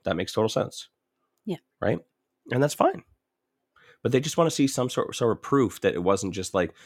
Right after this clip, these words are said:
Speaker 1: you went in there just trying to, you know,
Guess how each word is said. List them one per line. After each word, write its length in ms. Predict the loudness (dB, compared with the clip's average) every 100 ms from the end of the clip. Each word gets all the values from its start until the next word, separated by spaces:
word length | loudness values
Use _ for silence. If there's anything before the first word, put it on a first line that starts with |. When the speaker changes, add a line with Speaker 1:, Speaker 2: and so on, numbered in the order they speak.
| -14
Speaker 1:
you 160 | -4 0
went 200 | 0 2
in 200 | 2 0
there 340 | -4 -6 -8 -12 _ _ -12
just 180 | -8
trying 300 | 2 2 2
to, 420 | 0 -2 0 0 -4
you 120 | -6
know, 180 | -6 -6